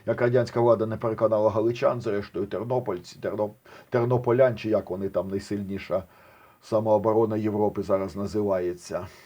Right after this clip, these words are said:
Такими ми маємо призвичаїти себе до думки, до певних втрат на Сході, які дозволять нам оздоровити наше українське тіло.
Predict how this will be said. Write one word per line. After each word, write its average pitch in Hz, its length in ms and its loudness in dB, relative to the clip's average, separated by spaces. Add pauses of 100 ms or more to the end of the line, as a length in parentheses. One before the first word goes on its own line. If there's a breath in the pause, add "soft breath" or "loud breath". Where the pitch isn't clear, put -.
(1800 loud breath)
Такими 165 400 4
ми 147 120 2
маємо 151 360 6
призвичаїти 147 720 2
себе 135 320 4
до 127 120 4
думки, 131 360 2
до 123 140 2
певних 123 420 4
втрат 139 460 4
на 113 120 2
Сході, 120 320 2
які 113 180 -2
дозволять 113 560 0
нам 110 200 2
оздоровити 104 640 0
наше 104 260 0
українське 107 580 -2
тіло. 143 440 2